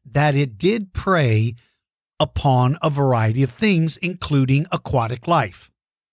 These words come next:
I believe it's possible that maybe Spinosaurus's snout had some sort of sensory organs in it where it could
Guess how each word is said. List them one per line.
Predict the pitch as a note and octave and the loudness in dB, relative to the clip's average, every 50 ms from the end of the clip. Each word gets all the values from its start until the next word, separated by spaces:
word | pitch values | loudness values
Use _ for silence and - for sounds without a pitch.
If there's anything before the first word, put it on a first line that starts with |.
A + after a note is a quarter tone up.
| _ _ _ _ _ _ _ _ _ _ _ _ _ _ _ _ _ _ _ _ _ _ _ _ - | _ _ _ _ _ _ _ _ _ _ _ _ _ _ _ _ _ _ _ _ _ _ _ _ -2
I | D#3 E3+ F3+ G3+ A#3+ B3 | 0 2 2 2 0 0
believe | G#3 B3+ B3 A#3 A3 G#3+ G#3 G#3 F#3+ | 0 0 0 2 2 2 2 2 0
it's | G3+ F#3+ - - - _ - | -2 -4 -6 -10 -12 _ -14
possible | - - G3 F#3+ F#3 F#3 - - - B2 G#2 F2+ E2+ _ _ _ _ _ _ _ _ _ _ _ _ _ _ _ _ _ _ _ _ _ _ _ - | -8 -4 -4 -4 -4 -4 -6 -6 -6 -8 -10 -16 -20 _ _ _ _ _ _ _ _ _ _ _ _ _ _ _ _ _ _ _ _ _ _ _ -2
that | E3 D#3 C#3+ | 0 0 2
maybe | C#3+ D3 D#3+ F#3 A3+ A#3 C4 C4 | 2 2 4 2 2 2 0 0
Spinosaurus's | - - - - - F#3 F#3 F#3+ F#3 E3+ D3+ - - - E3 E3 D#3+ D#3 C#3+ B2+ - - C#3+ C3 A2+ - | 0 0 -2 -2 0 0 0 2 2 0 0 0 0 0 0 2 2 2 0 0 -2 -2 -2 -2 -2 -2
snout | - - - D3 D3+ F3 G#3+ A3 D3+ A#2+ - - - - _ _ _ _ _ _ _ _ _ _ _ - | -2 -4 -2 0 0 2 2 2 0 -2 -6 -14 -18 -20 _ _ _ _ _ _ _ _ _ _ _ -2
had | F3 F3+ E3 C#3 | -2 -2 -2 0
some | - - - G3 G#3 A3+ A3 | -2 0 0 0 0 0 -2
sort | - - - F3+ F3+ E3+ | -2 -2 0 0 0 2
of | E3 D3+ - | 0 0 0
sensory | - - - - A#3 A#3+ C4 D#4+ - - - G3+ D#3 C#3 C3 C3 - | -2 -4 -4 -2 0 0 0 0 -2 -4 -4 -2 -2 -2 -2 -2 0
organs | C3 B2+ B2+ A#2+ B2+ B2 A#2 G#2 A2+ | -2 -2 0 0 -2 -2 0 0 0
in | G#2+ | 0
it | G2+ G#2 - | 0 -2 -2
where | - C#3 D3+ - | 0 -2 0 0
it | F#3 G3 F#3+ - | 0 -2 -4 -2
could | - - F#3 F3 D3+ C3+ | -2 0 0 0 0 -2